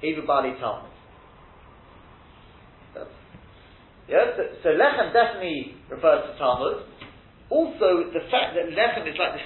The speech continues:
staple diet, is the, and that's Mishan, is the support. Mash'ena, the Gemara says beforehand, is also, is, is, is Mishnah. The Ma'aseh, what, what I'm doing, I'm basing on the, the, um, I think it was Ben Yehoyada, that's the way he,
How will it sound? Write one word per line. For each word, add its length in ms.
staple 460
diet, 480
is 80
the, 260
and 160
that's 240
Mishan, 560
is 160
the 80
support. 540
Mash'ena, 420
the 60
Gemara 300
says 100
beforehand, 340
is 80
also, 260
is, 200
is, 240
is 240
Mishnah. 300
The 80
Ma'aseh, 380
what, 160
what 100
I'm 140
doing, 100
I'm 160
basing 300
on 180
the, 140
the, 240
um, 460
I 20
think 160
it 80
was 20
Ben 140
Yehoyada, 400
that's 160
the 80
way 160
he, 480